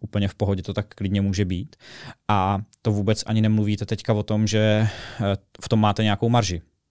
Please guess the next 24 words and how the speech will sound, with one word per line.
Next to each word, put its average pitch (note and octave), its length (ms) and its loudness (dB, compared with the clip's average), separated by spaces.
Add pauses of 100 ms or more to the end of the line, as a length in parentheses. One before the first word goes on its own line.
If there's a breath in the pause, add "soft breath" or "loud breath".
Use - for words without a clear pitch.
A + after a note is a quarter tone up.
(100)
protože F#2 300 -4
zatím F#2+ 260 -2
jste - 160 -2
jenom G2+ 180 0
zaplatili G2 640 -2 (840)
ten A2 140 0
agenturní G#2+ 560 0
čas, A2 280 -2
tu A2 140 -6
agenturní G2+ 640 0
hodinu F#2 520 -2 (440 loud breath)
a G2+ 100 0
ještě - 200 -2
jste - 160 -2
vůbec G2+ 340 -2
nezaplatili, G2+ 920 0 (400 loud breath)
eh, F#2+ 260 0
ne, G2+ 120 -4
ještě G#2+ 200 0
jste A2 120 0
vůbec G2+ 180 0
nevygenerovali G2+ 600 0
nějaký G2+ 320 0
zisk. F#2+ 300 -2